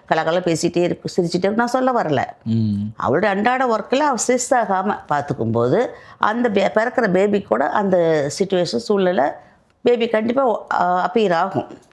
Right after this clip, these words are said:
Speaker 1: அந்த பேபி நான் கலகலப்பாவே இருக்கும். அதுக்காக நாங்களாம் இதாவா இருக்கோம் அப்படின்னு கேட்காதீங்க. இது பொதுவான கருத்து, இந்த கருத்து. அதனால வந்து அந்த தாய்க்கு உருவாகிற அந்த,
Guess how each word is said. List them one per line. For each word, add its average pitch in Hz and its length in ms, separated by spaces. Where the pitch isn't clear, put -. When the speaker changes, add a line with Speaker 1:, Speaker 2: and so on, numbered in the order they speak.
Speaker 1:
அந்த 277 200
பேபி 277 200
நான் 254 120
கலகலப்பாவே 180 520
இருக்கும். 151 480
அதுக்காக 160 420
நாங்களாம் 156 260
இதாவா 170 240
இருக்கோம் 165 460
அப்படின்னு - 40
கேட்காதீங்க. 127 680
இது 294 140
பொதுவான 294 540
கருத்து, 151 580
இந்த 127 200
கருத்து. 117 500
அதனால 175 320
வந்து 165 200
அந்த 175 280
தாய்க்கு 170 380
உருவாகிற 160 640
அந்த, 165 260